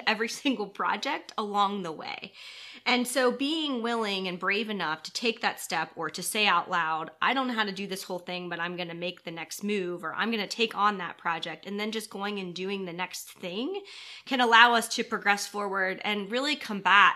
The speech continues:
that feeling of imposter syndrome, because we give ourselves the allowance that we don't have to know it all, do it all, be it all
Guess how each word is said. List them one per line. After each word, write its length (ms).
that 340
feeling 320
of 100
imposter 520
syndrome, 360
because 240
we 80
give 200
ourselves 400
the 80
allowance 540
that 100
we 100
don't 360
have 220
to 80
know 240
it 60
all, 240
do 280
it 60
all, 200
be 220
it 60
all 300